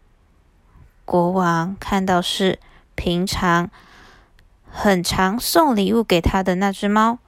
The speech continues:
所以停了下来，请仆人们把猫的主人拉到岸上，并给他华丽的衣服穿。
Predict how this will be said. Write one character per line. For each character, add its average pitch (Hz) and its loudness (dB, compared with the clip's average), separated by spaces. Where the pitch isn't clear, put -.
所 175 -4
以 196 0
停 - -8
了 175 0
下 220 0
来， 165 0
请 262 -2
仆 277 2
人 330 4
们 302 2
把 156 2
猫 196 2
的 208 0
主 170 -8
人 156 -4
拉 175 2
到 185 0
岸 190 -2
上， - 0
并 339 0
给 190 0
他 208 2
华 156 0
丽 208 2
的 190 0
衣 202 -4
服 190 -10
穿。 254 -2